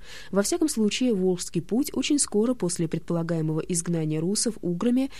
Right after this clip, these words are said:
потерял для русов единственный интерес, который их привлек сюда – интерес торговый. Мы уже видели в истории хазарского Итиля причины непрочности волжской торговли. Смирнов подобрал небольшой список кладов, в которые арабские монеты не идут дальше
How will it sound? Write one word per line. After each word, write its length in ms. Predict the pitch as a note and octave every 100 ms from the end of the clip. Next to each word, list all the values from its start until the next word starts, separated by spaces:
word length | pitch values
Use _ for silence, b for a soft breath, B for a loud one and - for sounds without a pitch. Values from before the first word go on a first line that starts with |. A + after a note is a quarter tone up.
| B B
потерял 480 | D4 D#4+ A3+ G#3+
для 240 | A3+ F3+ D#3+
русов 360 | E3 G3+ G#3+
единственный 540 | F#3 F3+ E3 D#3 D#3+ D3+
интерес, 540 | D3 D#3 E3 A#3+ - B B B
который 320 | G3 C4+ C#4+
их 220 | - A#3
привлек 420 | C4 B3+ G3 C#3
сюда – 360 | - D#3 C#3+ B2+
интерес 480 | - D#3+ F#3 D#3 D3
торговый. 640 | G#3 B3 B3 D3+ B2 A#2 - B B B B
Мы 140 | B3+
уже 160 | D4+ E4+
видели 260 | D4+ D4
в 80 | B3+
истории 380 | G#3+ - A3 A3+
хазарского 600 | G#3 F3 E3+ E3+ - D#3+
Итиля 440 | E3+ - A3+ B3
причины 560 | A#3+ F3 - G#3+ A3 G#3
непрочности 800 | G3+ G#3+ B3+ A#3+ - C#3 - C#3+
волжской 420 | E3+ D3+ - E3
торговли. 600 | D#3 A3+ G#3+ C#3+ B2+ B2 - B B B
Смирнов 460 | B G3+ G3+ C4 D#4+
подобрал 420 | G3 E3+ F3 B3+
небольшой 400 | C4+ G3 F3 B3
список 400 | B3 A3+ A3+ G3
кладов, 400 | - F3 A3 B3+
в 160 | - -
которые 400 | E3 G3+ A#3+ B3+
арабские 540 | - E3 E3+ - E3
монеты 480 | D#3 D#3 G3+ A#3 B3
не 220 | F#3+ F#3+
идут 260 | D#3+ G3 G3+
дальше 440 | F3+ G3 - G#3+